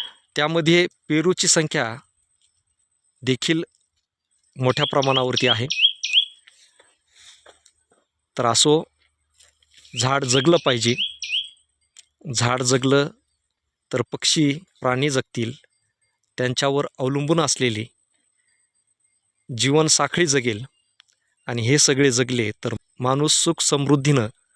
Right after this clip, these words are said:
आणि सुख शांतीनं जगू शकेल, असं हे झाड आज जगविण्याचं आणि लावण्याचं कार्य आपण करीत आहोत. आणि या ठिकाणी उबाळे सरांनी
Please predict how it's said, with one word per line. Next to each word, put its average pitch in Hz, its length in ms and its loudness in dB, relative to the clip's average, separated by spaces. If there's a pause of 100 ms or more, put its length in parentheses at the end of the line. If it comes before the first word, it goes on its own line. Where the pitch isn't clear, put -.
(680)
आणि 123 160 -4
सुख - 220 0
शांतीनं 151 440 0
जगू 143 260 2
शकेल, 107 440 0 (1000)
असं 147 200 2
हे 123 180 2
झाड 135 360 -2 (1600)
आज 123 340 0 (320)
जगविण्याचं 143 640 2
आणि 123 260 0
लावण्याचं 123 540 0 (1200)
कार्य 139 360 0 (600)
आपण 123 280 -6
करीत 139 320 0
आहोत. 127 280 -6 (960)
आणि 123 180 -2
या 131 120 2
ठिकाणी 127 360 -4
उबाळे 127 300 0
सरांनी 113 480 -2